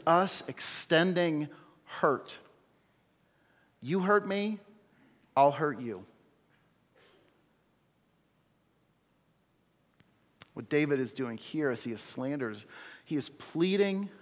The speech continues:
to God that God would deal with his enemies. But what God does is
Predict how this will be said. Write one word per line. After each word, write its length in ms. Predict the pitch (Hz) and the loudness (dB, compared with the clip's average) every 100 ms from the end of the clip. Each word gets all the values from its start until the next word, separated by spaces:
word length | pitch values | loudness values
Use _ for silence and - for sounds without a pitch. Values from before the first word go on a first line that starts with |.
| - - | -20 -10
to 140 | 156 | -2
God 440 | 151 123 95 90 - _ _ _ _ _ _ _ _ _ _ _ _ _ _ _ _ | 0 0 -2 -10 -20 _ _ _ _ _ _ _ _ _ _ _ _ _ _ _ _
that 80 | 135 | 0
God 260 | 151 147 | 4 6
would 180 | 131 110 | 4 -2
deal 240 | 131 151 151 | -2 0 0
with 160 | 143 | -2
his 180 | 139 113 - | -4 -8 -8
enemies. 580 | 123 110 95 101 - - _ _ _ _ _ _ _ _ _ _ _ _ _ _ _ _ _ | -8 -8 -12 -16 -20 -20 _ _ _ _ _ _ _ _ _ _ _ _ _ _ _ _ _
But 120 | - 139 | -2 0
what 160 | 131 | 2
God 200 | 131 131 | 2 2
does 640 | 151 185 110 107 143 - - _ _ _ _ _ - | 2 4 4 0 -8 -12 -16 _ _ _ _ _ -8
is 220 | 135 - | -6 -6